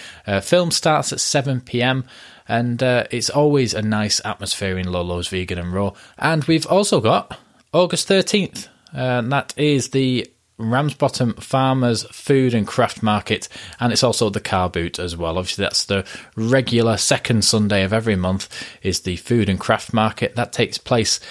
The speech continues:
at Market Square and, uh, also inside the Civic Hall as well. So don't forget you've got the things going on in there too. And speaking of the Civic Hall,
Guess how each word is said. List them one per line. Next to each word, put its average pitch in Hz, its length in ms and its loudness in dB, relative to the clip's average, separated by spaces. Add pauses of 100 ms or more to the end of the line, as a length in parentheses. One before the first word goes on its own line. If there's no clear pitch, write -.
(220)
at - 280 -2 (200)
Market 123 580 0
Square 143 600 2 (360)
and, 110 320 0
uh, 117 60 4
also 135 320 2
inside 127 460 0
the - 80 -2
Civic - 320 -2
Hall 107 260 2
as 90 80 -2
well. 95 160 -2
So 90 160 -6
don't 117 160 -2
forget - 260 -4
you've 101 140 -10
got - 160 -10
the - 80 -8
things 85 300 -8
going 85 260 -6
on 80 180 -8
in 82 260 -8
there 78 260 -8
too. 151 360 2 (640)
And 113 80 -4
speaking 202 640 0
of 98 140 2
the 101 80 -4
Civic - 340 -2
Hall, 107 340 0